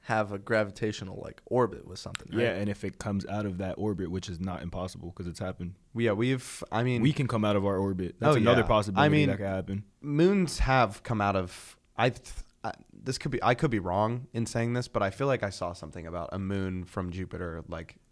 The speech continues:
Speaker 3: getting off of its course. Like, it ha-, obviously hasn't gone far because without gravitational pull,
Speaker 1: Yeah, isn't
Speaker 3: it
Speaker 1: there,
Speaker 3: just
Speaker 1: like,
Speaker 3: kinda floats there.
Speaker 2: No,
Speaker 3: But
Speaker 2: exactly.
Speaker 1: there's something that has to knock it out.
Speaker 3: Right.
Speaker 1: Now, hypothetically, if that exists, that is frightening.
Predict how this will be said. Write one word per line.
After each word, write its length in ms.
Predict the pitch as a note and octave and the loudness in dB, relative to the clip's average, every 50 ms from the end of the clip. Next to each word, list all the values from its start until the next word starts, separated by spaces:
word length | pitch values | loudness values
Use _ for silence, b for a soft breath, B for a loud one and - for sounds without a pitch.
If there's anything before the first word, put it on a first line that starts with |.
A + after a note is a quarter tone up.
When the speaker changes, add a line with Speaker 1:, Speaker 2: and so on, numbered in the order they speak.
| _ _ _ _ - | _ _ _ _ -6
Speaker 3:
getting 280 | - G2 F#2 F2 C#2 | -6 -4 -4 -6 -6
off 220 | - F2+ F2 F2 - | -6 -6 -6 -6 -8
of 100 | F#2+ F2 | -12 -14
its 140 | F2 - - | -14 -14 -12
course. 320 | - E2+ - - - - | -8 -8 -8 -8 -10 -10
Like, 120 | G#2 G2+ | -8 -6
it 60 | A2+ G#2+ | -2 0
ha-, 180 | B2 D3 C#3+ - | 0 0 2 4
obviously 400 | C3 D3 C3+ C#3 B2 - A2 G#2 | 4 4 4 4 2 0 0 0
hasn't 280 | G#2+ G#2+ F#2+ F2+ E2+ | 0 0 0 -2 -4
gone 240 | F2 G#2 A2 A2 G#2 | -2 0 0 0 0
far 360 | - - F2 E2+ G#2+ A2+ G2+ _ b b b b b b b b b b b | -2 -6 -8 -6 -8 -10 -12 _ b b b b b b b b b b b
because 500 | A#2+ A2+ G2+ A2+ A2 G2 F2+ E2+ - - _ _ | -4 -4 -2 0 -2 -2 -2 -4 -8 -14 _ _
without 320 | A#2 A#2+ A#2 A2+ G#2+ G2+ G#2 | 0 2 4 4 4 4 2
gravitational 600 | A2+ A2 A2 G2+ - - A2+ G2+ - F#2+ F2+ F2 | 2 2 2 2 0 -4 -4 -4 -4 -6 -10 -6
pull, 420 | - - A2+ G#2 F#2 F2+ F2+ - - _ _ - | -4 -2 0 0 0 -2 -4 -8 -12 _ _ -6
Speaker 1:
Yeah, 160 | D#3+ D#3 C3+ | -4 -4 -4
isn't 240 | - - B2 E3+ - | -4 -4 -4 -4 -2
Speaker 3:
it 40 | F#3 | -2
Speaker 1:
there, 140 | - A#2 D3+ | 0 0 0
Speaker 3:
just 140 | C3 A#2+ A2+ | 2 0 0
Speaker 1:
like, 60 | G#2 G#2 | 0 2
Speaker 3:
kinda 200 | C#3 C3+ A#2 F#2+ | 2 2 2 0
floats 440 | - - - A#2 A#2+ B2 A#2 - - | -2 -2 2 4 4 4 4 2 0
there. 120 | G2 E2 | 0 2
Speaker 2:
No, 140 | G#2 C3+ G#2+ | 2 4 6
Speaker 3:
But 100 | - D3 | 6 6
Speaker 2:
exactly. 200 | - A2+ A2 A#2 | 6 4 2 0
Speaker 1:
there's 180 | B2+ A#2+ G#2 F#2 | 0 0 2 2
something 300 | - - - - C#3+ A#2+ | 2 2 2 0 0 0
that 140 | A2+ A2 C#3+ | 0 0 2
has 180 | A#2 A#2 - | 0 0 0
to 100 | - G2 | -2 -6
knock 340 | F#2 G2 G#2 G#2 G2+ G#2+ - | -6 -6 -6 -6 -6 -8 -10
it 80 | - C2+ | -12 -10
out. 300 | F2+ G#2 A#2 A2 - - - - _ _ _ | -8 -8 -6 -8 -8 -12 -16 -20 _ _ _
Speaker 3:
Right. 320 | - A2 A2 F#2 D#2 - - | -4 0 0 0 0 2 2
Speaker 1:
Now, 240 | C3 B2+ B2 A2 F2 - | 4 6 6 4 2 -2
hypothetically, 680 | - - C#3+ D#3 D#3 - - - A#2 - A2+ A#2+ G2 F2+ | 0 2 4 4 4 2 0 -2 -2 -2 -4 -6 -8 -10
if 100 | G2 F#2+ | -8 -6
that 180 | A2 A2 A2 F#2+ | -4 -4 -4 -4
exists, 440 | F#2+ G#2 A2 A2 B2+ A2+ G#2 - - _ - | -6 -8 -8 -8 -8 -8 -10 -14 -18 _ -6
that 200 | - - G#3+ - | -4 -4 -4 -4
is 140 | - - - | -6 -8 -10
frightening. 560 | - - A#2 B2+ C#3+ F#2+ F#2+ A2 A2 G#2+ | -6 -2 -2 0 0 -2 -4 -10 -14 -16